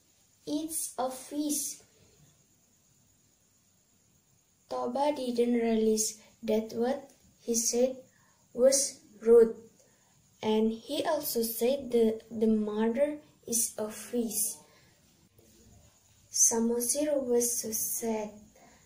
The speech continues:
to hear this. He hurt. He cried continuously, and, and his mother asked, "Why you cried?"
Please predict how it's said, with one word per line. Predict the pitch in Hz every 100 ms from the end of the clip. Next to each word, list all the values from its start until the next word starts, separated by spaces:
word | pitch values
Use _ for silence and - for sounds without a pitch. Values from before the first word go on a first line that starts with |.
| - _ _
to | 254 269
hear | 269 247 233 214 220 214 -
this. | 214 214 202 - - - - - _ _ _ _ _ _ _ - - - - _ -
He | 233
hurt. | - 247 226 226 - - - - _ _ _ _ _ _
He | - 247 -
cried | - 247 285 294 - _ _
continuously, | 240 247 - 226 226 208 - 214 220 208 - - _
and, | 185 190 226 269 - - _ _ _ _ _ _ _ _
and | 214 220 226 226
his | 226 226 -
mother | 220 214 220 277 285 -
asked, | 190 196 - - _ _ - - -
"Why | 220 233 277
you | 302 277 247 - _
cried?" | - 262 247 240 247